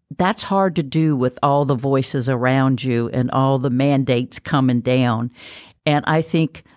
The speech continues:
that message to other principals, and also the fact that you found some other people that supported you and you surrounded yourself with a voice that said you can do it, is, uh, some of our greatest lessons.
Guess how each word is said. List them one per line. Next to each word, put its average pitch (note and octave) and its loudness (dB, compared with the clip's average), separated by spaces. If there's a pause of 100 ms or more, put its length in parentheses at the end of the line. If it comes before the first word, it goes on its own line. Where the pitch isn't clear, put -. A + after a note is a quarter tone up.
(100)
that D#3 -2
message D3+ -2
to D3 2
other C#3+ 4
principals, - -2 (480)
and D3+ 2
also E3 0
the C#3+ -2
fact D3 -2
that - -6
you D3 -2
found D3+ 2
some C3+ -4
other D3+ 2
people C#3 0
that A#2 -2
supported D3 0
you A#2+ -4 (360)
and C#3+ 2
you C#3 2
surrounded D3+ 2
yourself C#3 -2
with C#3 -2
a C#3 0
voice C3+ 0
that - -4
said C#3 -2
you C3+ 0
can C3 -2
do C#3 0
it, A#2+ -2 (560)
is, C#3+ 0 (440)
uh, C#3+ 0
some E3+ 2
of D#3+ 0
our D3+ 2
greatest D3 0
lessons. - -2